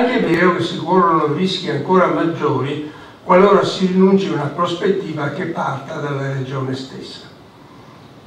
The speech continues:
In quest'ultimo caso la regione è infatti giudicata degna di essere presa in considerazione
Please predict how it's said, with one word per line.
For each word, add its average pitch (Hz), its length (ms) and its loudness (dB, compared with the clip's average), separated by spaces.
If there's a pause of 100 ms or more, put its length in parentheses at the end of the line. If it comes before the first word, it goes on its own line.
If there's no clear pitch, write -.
(500)
In 190 100 -14
quest'ultimo 196 600 2
caso 165 680 0 (440)
la 180 120 2
regione 190 440 6
è 208 60 6
infatti 175 440 2
giudicata 180 560 -2
degna 175 320 2
di 160 180 -2
essere 156 300 -4
presa 165 340 -4
in 143 140 -2
considerazione 147 1160 -2